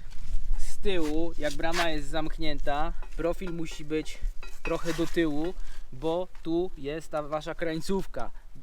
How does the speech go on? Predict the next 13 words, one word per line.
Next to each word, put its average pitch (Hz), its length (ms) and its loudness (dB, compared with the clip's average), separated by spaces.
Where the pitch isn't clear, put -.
gdzie 151 400 -4
tutaj 151 380 0
łapie, 143 560 2
e, 120 760 0
czujnik 190 580 2
i 143 80 0
brama 170 320 0
wam 156 180 -2
się 165 240 -4
zamyka, 160 580 0
także 120 360 -4
nie 147 140 2
można 156 580 -2